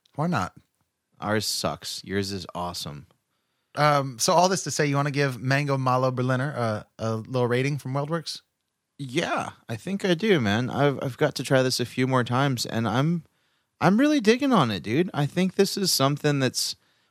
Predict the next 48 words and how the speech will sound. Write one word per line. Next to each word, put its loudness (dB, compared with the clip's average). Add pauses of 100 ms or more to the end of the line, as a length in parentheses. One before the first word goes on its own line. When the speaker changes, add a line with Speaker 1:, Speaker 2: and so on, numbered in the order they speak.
(120)
Speaker 2:
really 4
super 2
unique, 0
and, 2
I -2
mean, 2
beers 2
like 4
this 2
are 4
made 0
for -2
this -2
show. -2
Like, -2 (160)
Speaker 1:
Yeah. -6
Speaker 2:
we 4
started 4
doing 4
this 2
so 4
we 4
could 0
try 2
weird -2
shit 2
that -6
Speaker 1:
Yep. -2
Speaker 2:
we 0
would 0
never 2
try 0 (460)
and -2
try 0
it -4
together 2
and -2
be -4
like, -6
"Whoa, 4
that -2
sucks," 2
or, 0
"Whoa, 6
that's 0
awesome." 0
Like, -2
Speaker 1:
Yeah. -4